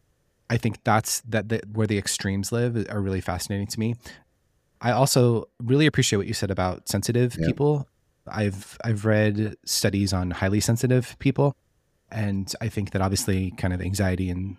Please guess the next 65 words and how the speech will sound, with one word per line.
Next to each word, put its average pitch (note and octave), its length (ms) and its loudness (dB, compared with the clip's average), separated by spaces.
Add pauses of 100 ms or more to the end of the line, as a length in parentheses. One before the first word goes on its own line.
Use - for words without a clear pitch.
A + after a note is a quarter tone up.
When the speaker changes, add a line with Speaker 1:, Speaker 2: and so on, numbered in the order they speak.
Speaker 1:
stress - 480 -4
and E2+ 320 -8
certain, F#2 400 -4 (160)
you G2+ 80 -6
know, F#2+ 180 -4
disorders G2 480 -2
live F#2 200 -4
in F#2+ 80 -4
that F#2+ 160 -4
realm F#2 160 0
as F#2+ 80 -2
Speaker 2:
Mm-hmm. G2+ 80 -2
Speaker 1:
well. G#2 220 0 (540)
I B2 120 2
definitely E3+ 300 4
classify - 360 2
myself G2+ 320 -4
in G2 60 -8
that, F2+ 220 -10
in - 120 -10
that F#2+ 200 -4 (540)
area. G#2 320 4
I G2 60 4
find G2 180 0
myself F#2+ 520 0 (320)
incredibly D3 420 4
empathetic. C3 560 -2
All B2 100 4
the, C#3 200 4
all A#2+ 120 4
the B2+ 140 6
things C3 240 4
that B2+ 80 6
you A#2+ 140 6
went A2+ 180 6
through A#2 160 6
in A#2 80 6
that G#2+ 140 2
realm A2+ 500 0
and G#2 100 0
listed G2+ 280 0
out, G2+ 260 4 (320)
I - 80 -14
find F#2+ 220 -2
that F#2 80 -4
I F2+ 60 -2
identify F2+ 440 -2
with. G#2 240 2
And G2 100 -2
so F#2 200 -2 (280)
I G#2+ 100 2
think G#2+ 200 -2
that, G2+ 160 2
that - 160 -2
the A2 80 2
correlation B2+ 560 2
between C3 300 0
all B2+ 80 2
that C3 180 6
is, G2 100 4
is F#2+ 200 -2
really F#2 180 0
fascinating F#2 460 0
to - 120 -6
me. F#2 160 0